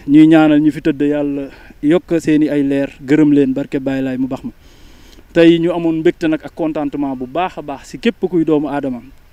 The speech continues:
da-, du ma wax jullit bi, mais doomu aadama laay wax, ndax ñëpp jàppale nañu, ñëpp wuyu si nañu association Baye Laye Baxna.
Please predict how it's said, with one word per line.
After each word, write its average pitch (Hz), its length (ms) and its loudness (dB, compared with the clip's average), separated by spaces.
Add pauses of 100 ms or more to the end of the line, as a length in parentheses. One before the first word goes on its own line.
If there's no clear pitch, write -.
(420)
da-, 123 140 -10
du 151 180 0
ma 160 120 0
wax 131 120 -2
jullit 147 300 0
bi, 135 80 -4
mais 151 180 0
doomu 160 220 0
aadama 143 300 -2
laay 139 160 -4
wax, 127 200 -10 (580)
ndax 135 200 -8
ñëpp 170 340 -2
jàppale 156 400 -4
nañu, 135 220 -4 (260)
ñëpp 170 280 -6
wuyu 165 240 -6
si - 160 -2
nañu 143 320 4
association 135 580 -4
Baye 127 200 -4
Laye 127 160 -4
Baxna. 120 280 -8